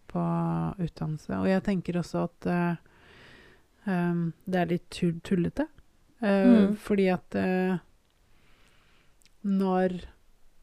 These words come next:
Speaker 1: n-, vi, altså, l-, verden er litt sånn at den utvikler seg, og hvis det kommer nye utfordringer, så er det jo litt grann, eh, dumt at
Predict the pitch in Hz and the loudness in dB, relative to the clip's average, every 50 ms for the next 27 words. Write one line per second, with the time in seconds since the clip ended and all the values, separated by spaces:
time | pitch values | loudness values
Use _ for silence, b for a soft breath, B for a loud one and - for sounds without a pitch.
0 | - - 214 208 185 185 185 180 175 180 185 170 175 - 120 - 185 180 190 190 | -14 -8 -4 -2 -2 -2 -2 -2 -2 -4 -4 -4 -6 -8 -6 -4 -4 -2 -2 -2
1 | 185 175 - - - - _ _ _ - 196 196 185 180 - 180 180 180 175 180 | -2 -4 -6 -10 -18 -20 _ _ _ -4 -2 -2 -2 -4 -6 -8 -10 -10 -6 -2
2 | 185 180 170 170 196 214 208 180 180 185 185 - - 185 180 175 170 - 185 175 | -2 -2 -2 -2 0 0 0 2 2 0 -2 -2 -2 -2 -2 -2 -2 -4 -4 -4
3 | 180 175 - - 180 170 - 175 175 - 220 269 269 - - - - 220 208 202 | -4 -4 -4 -6 -8 -6 -6 -6 -4 -4 -4 -4 -6 -8 -14 -8 -4 0 0 0
4 | 185 - 196 - - 190 185 190 190 190 185 180 175 165 - - 180 175 170 175 | 0 -2 -4 -2 0 0 0 2 2 2 2 0 0 -2 -2 -4 -2 -2 0 0
5 | 185 202 226 262 247 - - - - - - 196 196 196 247 - - 185 175 180 | 0 0 0 0 -2 -4 -12 -20 -10 -4 -2 0 0 -2 -2 -4 -2 -2 0 0
6 | 196 202 196 202 202 202 190 - - _ _ _ - 220 214 202 202 190 190 185 | 0 0 0 0 0 -2 -4 -6 -12 _ _ _ -2 -2 0 0 -2 -2 -2 -2
7 | 185 185 185 185 190 b b b b b - 185 175 185 180 190 - - - 202 | 0 0 0 0 -2 b b b b b -6 -2 0 2 2 0 -2 -2 -4 -6
8 | 190 - | -6 -6